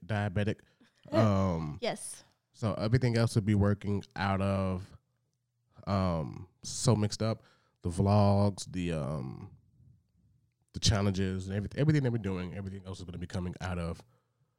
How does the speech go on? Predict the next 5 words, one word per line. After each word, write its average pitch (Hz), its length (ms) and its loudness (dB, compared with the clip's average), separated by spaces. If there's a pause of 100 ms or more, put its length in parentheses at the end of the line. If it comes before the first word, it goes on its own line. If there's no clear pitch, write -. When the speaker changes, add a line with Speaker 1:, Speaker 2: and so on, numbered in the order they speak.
(260)
Speaker 1:
So 101 220 0
Mixed 85 280 -6
Up. - 220 -10 (380)
So 76 500 -6 (240)
definitely 104 840 0